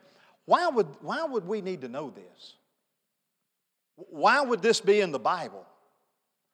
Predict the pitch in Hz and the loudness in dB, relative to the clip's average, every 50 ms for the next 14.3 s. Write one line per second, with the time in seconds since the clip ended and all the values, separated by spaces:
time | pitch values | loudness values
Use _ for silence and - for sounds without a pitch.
0 | _ _ _ _ _ 135 139 165 190 - - - 147 156 180 196 165 143 139 135 | _ _ _ _ _ -6 -4 -4 -4 -4 -6 -8 -6 -4 -4 -4 -4 -6 -6 -6
1 | 135 135 156 185 175 170 139 127 123 - - 180 185 156 139 165 185 220 220 - | -6 -4 -6 -6 -6 -6 -8 -8 -10 -8 -8 -8 -8 -8 -8 -8 -8 -10 -12 -12
2 | - - - - - _ _ _ _ _ _ _ _ _ _ _ _ _ _ _ | -14 -14 -14 -14 -16 _ _ _ _ _ _ _ _ _ _ _ _ _ _ _
3 | _ _ _ 131 170 185 185 - 175 190 185 180 175 165 147 - 131 117 110 127 | _ _ _ 0 0 0 0 2 2 4 6 6 4 4 2 -2 -2 -2 -6 0
4 | 123 180 202 202 165 170 190 190 208 226 233 226 180 170 180 185 185 - 190 196 | 6 8 8 8 8 6 6 6 6 6 4 0 0 -2 -2 -2 -2 0 2 2
5 | 190 170 147 151 147 156 202 220 196 196 185 175 156 175 196 220 233 226 - - | 2 2 -2 -4 0 2 2 2 2 0 0 0 2 4 4 4 4 0 -6 -14
6 | - - 156 170 196 220 202 170 160 131 170 196 226 262 262 220 175 160 - - | -8 0 2 4 4 4 2 0 -2 2 4 4 6 6 4 4 2 0 0 0
7 | 196 202 202 - - 190 196 208 202 147 170 156 - - - 220 233 233 202 208 | 2 2 2 2 2 4 6 6 6 4 0 -4 -4 2 6 8 8 8 6 4
8 | 196 214 220 202 185 180 - - 226 226 226 214 185 175 - - - - - _ | 2 2 0 0 -2 -6 -4 -4 -2 -2 -2 -2 -2 -4 -4 -4 -12 -20 -20 _
9 | _ 135 196 240 269 202 180 185 170 156 139 147 - - - - 269 285 - - | _ 0 2 2 2 4 4 2 2 2 0 -4 -6 -2 4 6 8 8 8 6
10 | 190 170 147 156 156 147 139 123 135 147 - 175 180 185 185 - - 196 190 190 | 0 2 4 4 4 4 4 0 -4 -4 0 2 2 2 2 2 2 2 2 2
11 | 175 170 156 185 190 185 190 220 269 269 214 156 123 - - - - - - _ | 2 0 -2 0 0 2 2 4 4 4 2 2 0 -4 -8 -8 -8 -18 -12 _
12 | - - - - 277 294 294 294 269 214 175 156 151 160 160 185 202 214 208 185 | -4 -4 -2 0 0 0 2 2 2 2 2 2 0 0 2 4 4 4 4 2
13 | 208 233 233 220 - - 214 208 180 208 226 226 208 220 240 277 254 175 - - | 0 0 0 -2 -2 -2 -4 -2 0 0 0 2 0 0 0 0 -2 -2 -2 -4
14 | 180 175 175 180 151 | -4 -2 -2 -2 -2